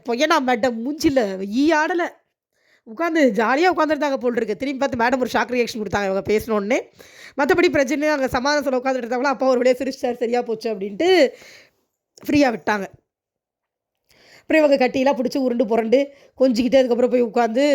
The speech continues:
ஜாலியா பேசிட்டு இருந்தாங்க. அப்போ போய் சுபிக்ஷா போய் இந்த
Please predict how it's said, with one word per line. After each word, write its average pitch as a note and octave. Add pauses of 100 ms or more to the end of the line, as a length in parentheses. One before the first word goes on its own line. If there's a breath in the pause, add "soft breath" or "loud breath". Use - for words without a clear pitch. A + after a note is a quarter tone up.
ஜாலியா G#3+
பேசிட்டு A3
இருந்தாங்க. A#3
அப்போ A#3+
போய் B3
சுபிக்ஷா C#4
போய் F#3 (1000 soft breath)
இந்த A3+